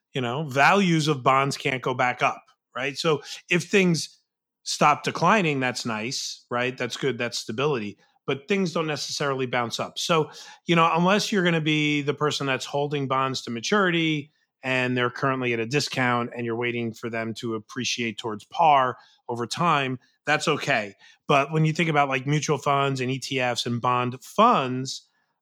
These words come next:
um, I do find that there's a little bit of a disconnect on the expectation of their performance, mostly because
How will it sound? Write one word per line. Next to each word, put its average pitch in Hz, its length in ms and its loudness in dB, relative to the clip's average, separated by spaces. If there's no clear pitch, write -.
um, 139 340 0
I 156 120 2
do 190 200 0
find 151 380 0
that 139 200 0
there's 135 180 -2
a 131 40 0
little 156 220 0
bit 151 140 2
of 135 80 0
a 131 40 -2
disconnect 131 580 -2
on 123 80 -4
the 127 100 -2
expectation 123 680 -6
of 113 80 -6
their 117 160 -2
performance, 151 840 -2
mostly 175 520 4
because 147 540 0